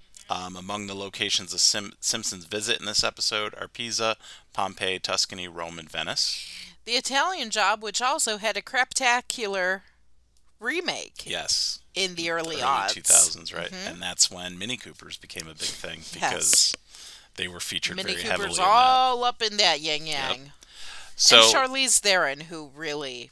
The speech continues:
Speaker 2: was way better than that
Speaker 1: Yes.
Speaker 2: movie.
Speaker 1: Wasn't
Speaker 2: I think Seth Green was in it too, wasn't he?
Speaker 1: Wasn't Mark Wahlberg in that?
Speaker 2: Ugh, probably.
Speaker 1: Doesn't matter. <laughs>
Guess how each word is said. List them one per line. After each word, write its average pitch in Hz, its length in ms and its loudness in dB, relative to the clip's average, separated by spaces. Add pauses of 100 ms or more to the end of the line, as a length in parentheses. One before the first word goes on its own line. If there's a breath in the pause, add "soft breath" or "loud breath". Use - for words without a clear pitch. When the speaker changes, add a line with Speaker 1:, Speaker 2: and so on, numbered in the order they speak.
(120)
Speaker 2:
was 139 300 -2
way 147 260 -8
better 123 500 -10
than 117 340 -12 (100)
that 110 280 -10
Speaker 1:
Yes. - 380 -4
Speaker 2:
movie. - 320 -16 (180)
Speaker 1:
Wasn't 123 360 -10 (600 soft breath)
Speaker 2:
I 262 60 -4
think 392 180 -2
Seth - 360 2
Green 240 260 -2
was 220 240 6
in - 160 -4
it 135 160 -12
too, 165 300 4
wasn't 190 340 -6
he? 240 60 -10
Speaker 1:
Wasn't 139 160 -10
Mark 107 200 -10
Wahlberg 104 400 -6
in 110 100 -10
that? 117 200 -12 (320 loud breath)
Speaker 2:
Ugh, 123 460 -8 (320 loud breath)
probably. - 640 -16
Speaker 1:
Doesn't - 260 -8
matter. - 260 -16
<laughs> - 40 -20